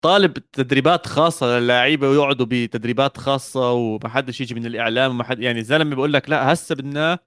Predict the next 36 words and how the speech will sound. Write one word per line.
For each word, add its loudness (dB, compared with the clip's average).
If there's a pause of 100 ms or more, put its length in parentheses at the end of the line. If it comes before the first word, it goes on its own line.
(280)
يعني، -4
طلع -2
الموضوع -2
جد، -4
وإحنا -10
متضايقين -8
عن -6
اللي -4
عم -2
بيصير، -8
لا، -6
لازم -6
ناخد -8
خطوات -4
جريئة 0
وقوية. -2 (580)
ففي 0
بعض 2
من -2
اللاعبين 0
بيحكوا -6
له -2
مش -12
موافقين، -4 (120)
فواضح، 2
يعني، -4
هي -2 (360)
في -2
شرخ -2
واضح 0
ما -8
بين -6
اللاعبين -8
والمدربين، -8
واللي -14
بيشوف -6